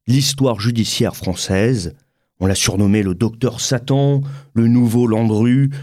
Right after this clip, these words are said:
le Hitler clandestin. Et il a été accusé de vingt-sept assassinats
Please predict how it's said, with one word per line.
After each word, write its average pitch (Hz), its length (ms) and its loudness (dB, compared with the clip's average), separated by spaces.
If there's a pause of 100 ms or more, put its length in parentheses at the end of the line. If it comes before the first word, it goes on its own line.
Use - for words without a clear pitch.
(220)
le 104 340 2 (140)
Hitler 139 460 0 (180)
clandestin. 104 760 -2 (880)
Et 101 140 2
il 120 100 2
a 117 60 2
été 117 300 0
accusé 113 420 -2
de 98 260 -6 (120)
vingt-sept 131 760 -2 (200)
assassinats 95 680 -2